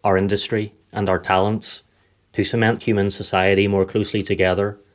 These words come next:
man to man. The foundation of justice, moreover, is good faith, that is, truth and fidelity to promises and agreements," end quote. Here we can see that justice isn't just one thing.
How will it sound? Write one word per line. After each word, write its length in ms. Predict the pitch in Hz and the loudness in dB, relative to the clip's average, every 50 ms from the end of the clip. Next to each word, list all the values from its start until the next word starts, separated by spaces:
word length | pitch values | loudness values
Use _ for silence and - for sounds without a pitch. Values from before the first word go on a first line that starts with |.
| _ _ _ - | _ _ _ -2
man 200 | 98 98 104 98 | 0 0 0 0
to 120 | - 98 | 0 0
man. 360 | 95 92 92 92 95 101 104 - _ _ _ _ _ _ _ _ _ _ _ _ _ _ _ _ _ - | 0 0 0 0 -2 -2 -4 -10 _ _ _ _ _ _ _ _ _ _ _ _ _ _ _ _ _ -12
The 80 | 110 | -2
foundation 480 | - 120 110 110 110 131 131 - - 131 | 0 2 2 4 4 4 4 4 0 -2
of 80 | 107 | 0
justice, 420 | - 123 110 101 - - 117 - - | 2 2 2 2 2 0 -2 -2 0
moreover, 460 | 113 110 110 110 107 98 107 113 110 | 0 2 2 2 2 2 0 0 0
is 160 | 95 98 92 | 0 -2 -2
good 200 | - - 107 101 | -2 -2 -2 -2
faith, 460 | - - 101 95 98 98 - - - - _ _ _ _ _ _ - - _ - - _ | -2 -2 0 0 0 -2 -4 -10 -18 -20 _ _ _ _ _ _ -20 -20 _ -20 -6 _
that 160 | 104 101 98 | 2 2 4
is, 400 | 98 101 104 98 - - - - - _ _ - _ - | 4 4 4 2 0 -2 -2 -6 -10 _ _ -20 _ -4
truth 400 | - 117 113 113 - - - - | 0 2 2 2 0 -6 -10 -6
and 120 | - 101 95 | -4 -4 -2
fidelity 560 | - 113 107 101 95 95 98 98 107 107 104 | 0 0 2 4 4 4 4 2 0 0 -2
to 100 | - - | -2 -6
promises 600 | 101 - - 98 95 101 95 - - 104 104 - | -6 -2 -2 -2 0 0 -2 -2 -2 -2 -2 -2
and 160 | - 92 92 95 | -4 -2 -2 -2
agreements," 600 | 92 - 92 90 92 95 98 107 - - - - - - - - - | -2 0 -2 -2 -2 -2 -4 -2 -2 -4 -4 -4 -8 -16 -20 -14 -6
end 220 | 110 104 98 - - | -4 -4 -4 -4 -2
quote. 260 | - 104 196 196 - - - - _ _ _ _ _ _ _ _ | -2 -4 -4 -4 -8 -16 -20 -20 _ _ _ _ _ _ _ _
Here 140 | _ 131 143 | _ 0 2
we 120 | 151 156 147 | 2 2 2
can 80 | 143 | 2
see 180 | 117 - 117 110 | 0 2 2 2
that 140 | 107 104 104 | 0 0 0
justice 420 | - 107 101 - - 117 101 - | 0 0 0 0 -2 -2 -2 -2
isn't 200 | 104 98 107 98 | -2 -2 -2 -2
just 260 | - 98 92 - - | -2 -2 -2 0 0
one 180 | 101 92 92 90 | 0 0 0 -2
thing. 380 | 87 - 98 90 95 104 113 | -4 -4 -4 -4 -4 -6 -8